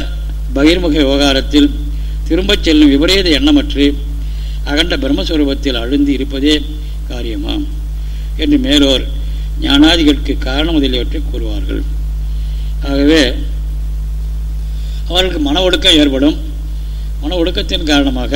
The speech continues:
மேல் போய் போகிறதுக்கு வசதி உண்டு, ஞானமும் கிட்டும். விளம்பல் வரும் ஞானாதிகளுக்கு அவதி முடிவாம். முன்னர் கூறிய ஞானம், வைராக்கியம், உபரதி என்னும்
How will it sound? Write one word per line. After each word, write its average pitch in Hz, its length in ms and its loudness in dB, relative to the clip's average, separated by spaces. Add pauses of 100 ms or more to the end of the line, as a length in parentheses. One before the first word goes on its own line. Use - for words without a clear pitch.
(1120)
மேல் 185 240 0
போய் 170 200 4
போகிறதுக்கு 139 440 0
வசதி 131 260 0
உண்டு, 113 220 -2 (160)
ஞானமும் 165 340 4
கிட்டும். 123 360 -2 (1700)
விளம்பல் 160 500 0
வரும் 170 320 0
ஞானாதிகளுக்கு 151 720 2
அவதி 147 260 0
முடிவாம். 113 480 -4 (800)
முன்னர் 160 360 -2
கூறிய 160 380 2
ஞானம், 135 460 -2
வைராக்கியம், 139 520 -2
உபரதி 139 280 -2
என்னும் 123 340 -2